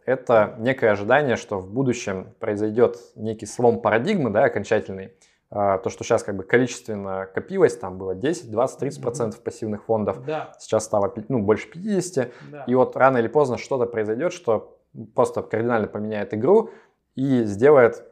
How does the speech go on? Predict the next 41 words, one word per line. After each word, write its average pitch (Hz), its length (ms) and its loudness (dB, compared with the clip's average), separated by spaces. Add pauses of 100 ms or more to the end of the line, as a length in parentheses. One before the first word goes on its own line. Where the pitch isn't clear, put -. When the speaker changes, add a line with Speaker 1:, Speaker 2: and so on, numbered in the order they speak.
(580)
Speaker 1:
вот 117 400 0
тут 156 160 0
я 123 100 6
как 113 180 -4
бы 104 60 -2
уже 107 120 0
немножко 110 280 -2
потерял 113 320 4
нить. 104 320 -4
То - 80 -12
есть 120 140 -12
Speaker 2:
Мгм. 117 80 -6
Speaker 1:
мы 127 100 2
ожидаем, 120 400 2
что 104 340 0
в 98 100 -8
какой-то 117 340 -2
момент, 143 420 -4
а, 101 460 -2
люди, 117 340 2
которые 107 320 0
будут 107 200 -4
следовать 110 360 2
этой 101 140 -6
стратегии 104 500 -4
через 101 280 -10
индексные 104 360 -10
фонды, 165 400 2 (420)
э, 104 120 -8
произойдёт 113 480 2
отрыв 135 500 0 (160)
расчёта 117 420 2
индекса 151 420 -2
и 117 120 -6
того, 120 240 2
что - 140 -6
люди 120 180 0
реально 113 340 4
будут 113 220 0
получать, 104 460 -2
да? 131 220 -6